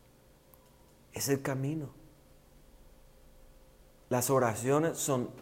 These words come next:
tan importantes para cambiar nuestra mente, para cambiar nuestra actitud, para elevar nuestro espíritu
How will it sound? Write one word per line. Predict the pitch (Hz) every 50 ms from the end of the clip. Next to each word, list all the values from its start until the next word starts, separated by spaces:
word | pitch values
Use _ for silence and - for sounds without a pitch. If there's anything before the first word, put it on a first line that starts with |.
| - -
tan | - 143 139 143 147 156 156 156 156 - - - - - - - -
importantes | 139 131 127 131 135 123 - - 127 120 110 110 110 - - 113 110 - - - - - - - - - - - - - - - - - - - - - - - -
para | 120 113 113 110
cambiar | - 131 123 123 120 123 127 131
nuestra | 143 143 143 139 139 - 147
mente, | 143 139 139 139 135 135 143 139
para | 139 - 123 113 110
cambiar | - - 120 117 113 113 113 120 120 123 131 135 143 - - - - - - - - - -
nuestra | - 135 135 135 131 135 131 123
actitud, | 120 123 - 123 117 - 139 135 139 139 135 - - - - -
para | - 135 127 117 110 - -
elevar | - 139 123 123 120 120 113 123 131 135
nuestro | 139 143 143 139 135 139 - 120
espíritu | 110 - - - - - 147 143 147 147 147 147 - 151 147 147